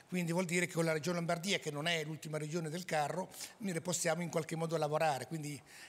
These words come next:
dico ai relatori che da parte nostra, del comitato scientifico, lui è il coordinatore del comitato scientifico, insieme a Motusse e R S E,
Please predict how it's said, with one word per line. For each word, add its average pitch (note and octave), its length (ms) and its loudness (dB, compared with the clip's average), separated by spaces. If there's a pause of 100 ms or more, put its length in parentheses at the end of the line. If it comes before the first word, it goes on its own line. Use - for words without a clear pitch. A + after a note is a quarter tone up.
dico A3 280 2
ai F#3+ 80 6
relatori G3 600 4 (560)
che E3 100 -4
da D#3+ 140 4
parte F#3+ 400 2
nostra, F3+ 420 4
del D3+ 200 -2
comitato E3 460 -2
scientifico, D#3+ 600 -2
lui C#3+ 160 -2
è - 20 0
il B2+ 140 -6
coordinatore C#3 600 -2
del C3 120 -2
comitato C#3+ 300 -8
scientifico, B3 640 -6 (300)
insieme D#3 380 0
a D#3 40 0
Motusse D#3 500 0
e D3+ 580 2
R F#3 140 2
S - 120 -2
E, G3+ 280 2